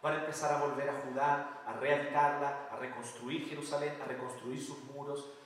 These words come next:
Y todo eso después está relatado en los libros de Esdras, de Nehemías y de Ageo. ¿Ya? Para aquellos de ustedes que quieren después explorar eso en sus lecturas bíblicas personales. Entonces,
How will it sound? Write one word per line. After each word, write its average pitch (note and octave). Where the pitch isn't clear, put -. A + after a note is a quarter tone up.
Y A3
todo C#4+
eso B3+
después A3
está G3+
relatado E3+
en D3
los C#3+
libros D#3
de C3
Esdras, -
de B2+
Nehemías B2
y C3+
de A#2+
Ageo. -
¿Ya? -
Para A#2
aquellos C3+
de B2+
ustedes B2+
que B2
quieren C3
después B2+
explorar -
eso C#3+
en A#2
sus -
lecturas C3
bíblicas C3+
personales. B2
Entonces, -